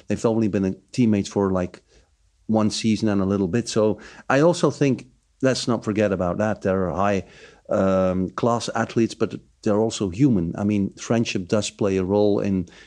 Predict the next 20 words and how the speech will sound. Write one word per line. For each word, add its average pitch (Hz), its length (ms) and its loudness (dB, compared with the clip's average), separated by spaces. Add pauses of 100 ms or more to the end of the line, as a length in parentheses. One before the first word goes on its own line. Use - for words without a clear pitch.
human 107 320 2
relationships, 101 800 -2
and 95 260 -2
even 104 300 0
at, 90 200 -2
at 90 340 -10
high, 95 400 0 (480)
uh, 92 540 2
level 104 320 0
sports - 640 -2
s-, - 220 -12 (220)
situations. 113 760 0
And 110 180 -2
I 110 80 2
think 151 380 0 (680)
there's 131 240 0
also 156 460 2
another 147 420 4
element. 135 400 2
I, 123 260 -2